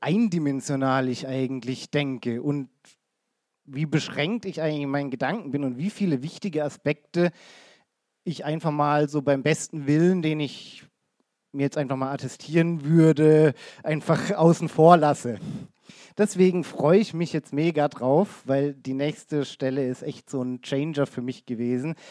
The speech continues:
ähm, da mit euch einzusteigen und da euch mitzunehmen. Steht in Johannes, Kapitel zehn: "Wahrlich, wahrlich, ich sage euch, wer nicht durch die Tür in den Schafstall hineingeht, sondern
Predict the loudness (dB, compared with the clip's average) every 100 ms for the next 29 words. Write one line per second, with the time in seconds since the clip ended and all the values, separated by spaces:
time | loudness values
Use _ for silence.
0 | -20 -20 _ -2 -2 -2 -6 _ -4 0
1 | 2 2 0 0 -2 -4 -6 -6 -6 -2
2 | 0 -2 -4 -10 -8 -4 -4 -8 -12 -14
3 | _ _ -2 0 0 -2 -6 -6 -6 -8
4 | -6 -6 -4 -4 -6 -10 -16 -20 _ _
5 | _ _ _ _ _ _ _ _ _ _
6 | _ _ _ _ _ _ _ _ _ _
7 | _ _ -8 -4 -4 -2 -2 0 -2 -4
8 | -6 -16 _ _ _ _ _ _ _ _
9 | -8 -6 -10 -12 -4 -2 0 -4 -8 _
10 | _ _ _ _ _ _ 2 4 2 4
11 | 4 6 2 -2 -8 -8 0 2 4 2
12 | -2 -4 -8 -14 -6 0 2 2 0 0
13 | 2 2 0 -8 -2 0 0 -4 -2 0
14 | 0 -2 -2 -2 -2 -2 -2 -4 -4 -2
15 | -2 -4 -12 -6 -4 -4